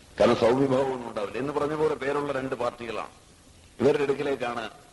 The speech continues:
പയ്യനെ പഠിപ്പിക്കാൻ വിടുന്നത്. മാരടിച്ച് പഠിപ്പിച്ചു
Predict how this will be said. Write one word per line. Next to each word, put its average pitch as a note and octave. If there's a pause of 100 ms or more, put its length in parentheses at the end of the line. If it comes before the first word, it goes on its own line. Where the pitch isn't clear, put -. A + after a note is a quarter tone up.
(260)
പയ്യനെ A#2
പഠിപ്പിക്കാൻ G#2
വിടുന്നത്. - (880)
മാരടിച്ച് C3+
പഠിപ്പിച്ചു B2+